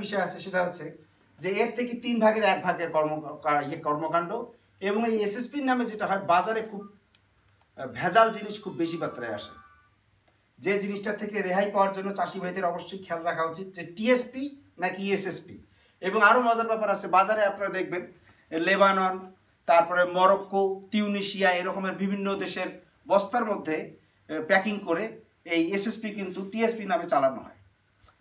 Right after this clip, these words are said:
এটা আমার কাছে খুব লজ্জাজনক একটা অবস্থা যে চাষিরাও হয়তো সহজ মনে তারা থাকেন, তারা বুঝতে পারেন না, আর এই এসএসপিকে তারা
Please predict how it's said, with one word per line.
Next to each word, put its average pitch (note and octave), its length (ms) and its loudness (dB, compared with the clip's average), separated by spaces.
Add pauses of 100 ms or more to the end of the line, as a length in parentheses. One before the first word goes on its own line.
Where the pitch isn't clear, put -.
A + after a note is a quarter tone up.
(140)
এটা F#3+ 180 2
আমার G#3+ 180 4
কাছে G#3+ 220 -2
খুব G#3 180 -2
লজ্জাজনক G#3+ 600 4 (100)
একটা F3 140 0 (140)
অবস্থা F3+ 300 -6 (500)
যে E3 160 -4 (200)
চাষিরাও G3+ 440 4
হয়তো F#3+ 180 -2 (160)
সহজ F#3+ 180 2 (100)
মনে F#3+ 220 -2
তারা F3+ 180 0
থাকেন, F3 240 -2
তারা E3 200 0
বুঝতে F3 240 -10
পারেন F#3+ 240 -2
না, A#3+ 60 -2 (600)
আর D3+ 260 6 (500)
এই D3+ 60 0 (140)
এসএসপিকে A3+ 480 -4 (100)
তারা G3 140 6